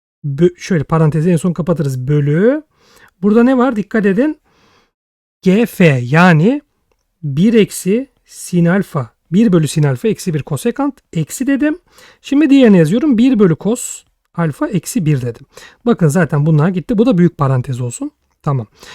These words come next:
Şimdi yukarıda bir payda eşitleyelim. Limitin hala buraya gittiğini unutmayalım ama. Kos kare alfa eksi sin kare alfa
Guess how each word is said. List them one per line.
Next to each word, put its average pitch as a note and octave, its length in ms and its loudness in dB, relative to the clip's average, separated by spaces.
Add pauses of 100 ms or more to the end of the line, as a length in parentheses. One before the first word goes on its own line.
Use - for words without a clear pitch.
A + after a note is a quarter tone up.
(120)
Şimdi A3+ 400 2 (260)
yukarıda C4+ 400 4
bir C#4+ 40 2
payda B3 320 4
eşitleyelim. C4 440 2
Limitin A#3+ 280 6
hala B3 420 4
buraya A3+ 180 6
gittiğini G#3+ 300 0
unutmayalım F3 420 4
ama. B2 180 -2 (460)
Kos - 280 2
kare A#3 280 2
alfa G#3+ 460 0 (280)
eksi F#3+ 520 -2
sin - 460 2
kare C#3 260 0
alfa C3 440 -6